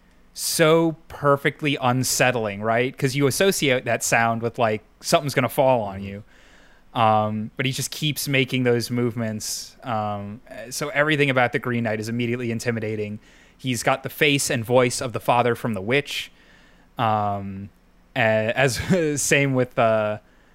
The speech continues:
Speaker 1: the Queen has the face and voice from the mother
Speaker 2: Yeah.
Speaker 1: from The Witch. So big witch reunion
Speaker 2: <laughs>
Speaker 1: here.
Speaker 2: Huge witch, witch reunion. I got, you love to see it.
Speaker 1: Yeah. Or just, like, when he comes open and she, like,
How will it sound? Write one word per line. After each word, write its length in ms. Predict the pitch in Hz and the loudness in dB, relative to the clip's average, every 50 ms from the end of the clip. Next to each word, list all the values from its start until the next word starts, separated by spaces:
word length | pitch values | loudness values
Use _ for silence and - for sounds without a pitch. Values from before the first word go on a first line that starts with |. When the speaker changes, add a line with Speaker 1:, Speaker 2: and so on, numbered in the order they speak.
| _ _ _ _ _ - | _ _ _ _ _ -4
Speaker 1:
the 220 | 139 120 110 107 | 0 2 2 2
Queen 420 | - - 151 151 139 143 151 151 156 | 2 0 0 2 2 2 2 0 2
has 200 | 147 139 120 - | 0 0 0 0
the 100 | 117 - | -2 0
face 240 | - 120 117 - | 0 0 0 0
and 60 | 123 113 | -2 -2
voice 160 | 117 113 107 - | 0 -2 -2 -2
from 120 | - 110 | -6 -6
the 60 | 107 | -4
mother 300 | 107 110 113 120 123 123 | -2 -2 -2 -2 -2 -4
Speaker 2:
Yeah. 220 | 127 107 110 104 92 - _ _ _ | -6 -8 -8 -10 -12 -16 _ _ _
Speaker 1:
from 140 | - 139 131 131 | -6 -4 0 0
The 80 | 131 | 2
Witch. 420 | 131 131 131 131 - - - - - | 4 2 2 2 -2 -8 -12 -12 -10
So 460 | - - 120 104 104 107 107 110 113 - | -6 -4 -4 -2 -4 -4 -8 -10 -10 -6
big 180 | - 127 117 - | -4 -4 -2 0
witch 240 | 123 120 117 - - | 0 0 0 0 -2
reunion 400 | 127 117 120 117 117 120 117 120 | -2 -2 0 0 0 0 -2 -2
Speaker 2:
<laughs> 40 | 120 | -2
Speaker 1:
here. 320 | 127 120 117 123 123 - - - | -2 -2 -2 -4 -6 -8 -14 -12
Speaker 2:
Huge 280 | - 135 131 117 - | -10 -8 -8 -8 -8
witch, 220 | 110 101 98 - - - - - | -10 -14 -14 -14 -18 -20 -20 -14
witch 260 | 110 110 104 - - | -12 -12 -12 -12 -12
reunion. 380 | 98 95 92 92 90 92 90 90 | -16 -16 -14 -14 -14 -14 -14 -14
I 80 | 95 98 | -12 -12
got, 160 | 104 107 - - | -12 -12 -12 -12
you 120 | 113 110 | -10 -8
love 200 | 107 113 123 120 | -6 -4 -6 -6
to 100 | - 110 | -6 -10
see 200 | - - 113 101 | -10 -10 -12 -12
it. 120 | 90 80 - _ | -14 -16 -14 _
Speaker 1:
Yeah. 360 | - 135 135 120 113 110 110 - - - - - - - - - - - - _ _ _ _ _ _ _ _ _ _ _ _ _ _ _ _ _ _ - - - - | -6 -4 -2 -2 -4 -4 -6 -10 -14 -20 -20 -20 -20 -20 -20 -20 -20 -20 -20 _ _ _ _ _ _ _ _ _ _ _ _ _ _ _ _ _ _ -18 -18 -8 -4
Or 120 | - 185 | -2 -2
just, 240 | - - 240 233 - | 0 0 -2 0 0
like, 180 | 294 262 240 - | 0 0 0 0
when 100 | 226 208 | -2 -2
he 100 | 180 151 | -2 -2
comes 340 | - 165 165 160 156 135 143 | -2 -2 -2 -2 -2 0 0
open 380 | 127 127 123 - 156 143 139 | 0 0 0 2 2 2 2
and 120 | 131 123 117 | 2 0 -2
she, 140 | - 147 135 | -2 -2 0
like, 440 | 127 117 113 110 107 - - - | 2 2 2 0 -2 -6 -12 -20